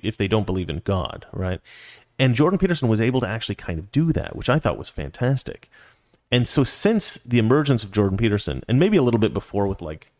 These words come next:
Douglas Murray and people like that as well, there has been more of a shift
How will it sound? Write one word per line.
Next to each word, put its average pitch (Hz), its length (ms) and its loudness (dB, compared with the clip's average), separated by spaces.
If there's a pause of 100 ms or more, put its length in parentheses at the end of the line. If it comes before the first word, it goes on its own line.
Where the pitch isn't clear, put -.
Douglas 101 360 -8
Murray 92 320 -8
and 87 120 -12
people 80 220 -12
like 80 120 -16
that 73 160 -14
as 76 120 -16
well, 104 360 -12 (1000)
there 135 260 0
has 190 340 0
been 143 240 -2
more 156 360 0
of 135 80 -2
a 110 60 -8
shift - 840 -6